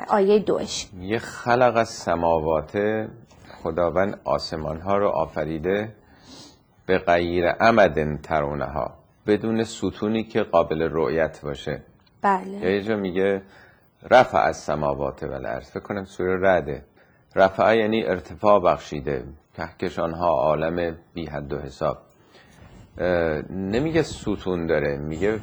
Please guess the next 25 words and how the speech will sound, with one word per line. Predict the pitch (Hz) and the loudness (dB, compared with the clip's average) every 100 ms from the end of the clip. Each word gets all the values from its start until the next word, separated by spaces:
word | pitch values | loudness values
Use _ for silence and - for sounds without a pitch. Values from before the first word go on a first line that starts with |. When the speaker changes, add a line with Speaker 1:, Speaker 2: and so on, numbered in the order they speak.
| 107 | 0
Speaker 2:
بدون | 107 123 135 139 | 0 0 -4 -4
چیزی | - 123 120 | -6 -10 -8
که | 120 131 | -6 -6
شما | - 98 101 117 | -4 0 2 2
ببینید، | 117 101 110 123 98 78 - | 0 2 2 2 0 -2 -6
قابل | - 78 71 | -4 -2 -2
Speaker 1:
مهم. | 73 76 | -2 -2
Speaker 2:
رؤیت | 76 78 90 95 - | -2 0 0 -2 -6
باشه. | 73 - - - _ _ - - _ _ _ _ - | -10 -8 -12 -12 _ _ -20 -20 _ _ _ _ -4
اه، | 73 78 76 73 67 64 - _ - | 0 2 2 0 -2 -6 -14 _ 0
در | 87 | 2
واقع | 92 110 | 2 0
چه | 139 - | -4 -4
انتظاری | 123 117 101 95 82 | -4 -4 2 2 2
هست | 80 69 - 87 | 0 -2 -2 -2
برای | 87 98 | 0 2
مردم | 101 92 82 92 98 | 2 2 2 0 -2
هزار | 87 80 90 | -2 2 2
و | |
چهارصد | 92 80 78 - 87 | 2 -2 -2 -2 -4
سال | - 87 82 | -2 -4 -4
پیش | 78 90 80 - | -4 -6 -6 -8
در | - 67 65 | -12 -6 -6
یه | 73 90 | -4 -2
قبیله | - 80 78 80 85 73 | 0 0 -2 0 0 0